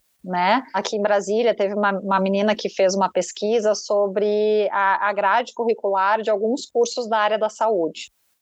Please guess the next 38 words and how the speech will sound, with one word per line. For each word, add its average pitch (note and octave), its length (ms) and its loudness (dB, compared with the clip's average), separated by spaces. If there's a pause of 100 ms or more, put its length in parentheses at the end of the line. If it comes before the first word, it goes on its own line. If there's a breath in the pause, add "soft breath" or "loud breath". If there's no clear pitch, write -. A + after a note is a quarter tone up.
Enfermagem, A3+ 1080 0 (240)
psicologia, A3 600 0
medicina, G#3+ 760 0 (140)
e, A#3 340 0
e A#3+ 200 2
assim, C#4 400 -2
eu B3+ 120 0
não E4 120 0
sei D#4+ 260 -2
qual C#4 180 0
foi B3 180 -2
o - 20 2
resultado B3+ 420 0
da A3+ 80 -2
pesquisa, B3 440 -2
porque - 140 -6
eu G#3 60 -4
não G#3 80 2
acompanhei, A3 540 0
eu G3+ 80 0
soube G#3 280 -2
que - 80 0
ela G#3+ 100 2
estava B3 460 -2
fazendo, F#3+ 640 -2 (800 loud breath)
mas C4 340 0
me C#4 180 0
parece D#4 500 2
que - 120 -8
tinha C#4+ 320 -2
realmente D#4 560 0
um, F#4+ 60 0
um, C#4 500 -2
uma D4 160 2
falha, A#3+ 520 0
um C#4+ 80 -6
buraco A#3 360 0
enorme, C#4 640 0